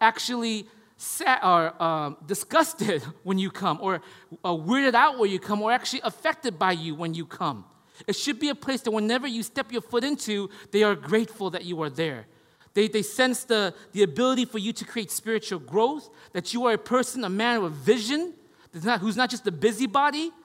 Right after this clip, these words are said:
focused and lazy, passive. They see a sacrificial spirit. They see a spiritual atmosphere of love and kingdom-mindedness that you bring into the situation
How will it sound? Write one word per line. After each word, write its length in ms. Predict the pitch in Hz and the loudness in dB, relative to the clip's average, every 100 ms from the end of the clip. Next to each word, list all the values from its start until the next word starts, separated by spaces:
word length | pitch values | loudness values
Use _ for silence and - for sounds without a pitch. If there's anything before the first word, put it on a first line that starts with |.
| _ _ _ _ | _ _ _ _
focused 500 | - 262 262 285 262 | 0 0 2 -2 -2
and 160 | 196 185 | 0 2
lazy, 520 | 233 262 294 330 320 - _ _ _ _ - | 2 2 0 -2 -4 -12 _ _ _ _ -4
passive. 560 | - 262 - 311 330 - - _ | 2 2 2 -4 -4 -6 -18 _
They 100 | 214 | -4
see 260 | 208 262 240 | -4 -2 -2
a 60 | |
sacrificial 680 | - 269 - 233 247 - 180 | 2 2 2 -4 -6 -6 -8
spirit. 560 | - - 285 311 311 226 | -10 -8 -4 -2 -4 -6
They 80 | |
see 220 | 208 262 214 | -6 -4 -4
a 40 | |
spiritual 440 | - 262 247 233 - | -4 -6 -6 -8 -2
atmosphere 520 | 240 247 - 254 247 - - | -2 -2 -8 -8 -8 -10 -6
of 180 | 165 156 | -4 -2
love 300 | 196 254 262 | 2 2 2
and 120 | 190 | -2
kingdom-mindedness 1040 | - 262 226 196 175 196 254 269 277 302 - - | -4 -4 -2 -2 0 0 -2 -4 -4 -6 -14 -12
that 220 | 180 - | -10 -6
you 80 | 233 | -6
bring 400 | 147 175 262 277 | -4 0 0 0
into 240 | 262 247 214 | -4 -6 -10
the 80 | |
situation 720 | - - - 214 240 - 185 | -10 -12 -8 -8 -8 -8 -10